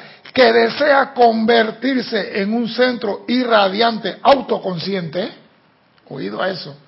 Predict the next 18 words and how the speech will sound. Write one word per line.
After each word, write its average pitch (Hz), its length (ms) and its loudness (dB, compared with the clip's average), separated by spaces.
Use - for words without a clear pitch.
un 196 180 -6
centro 247 420 -4
irradiante 180 580 -2
autoconsciente, 196 800 0
a 190 240 2
través 214 440 2
de 220 120 6
la 180 220 2
cual 202 320 4
la 175 160 2
deidad 165 520 0
Dios 165 580 -2
puede 240 340 4
enfocar 196 600 -2
poderes 190 560 2
más 214 340 0
que - 280 -10
ordinarios, 202 1160 2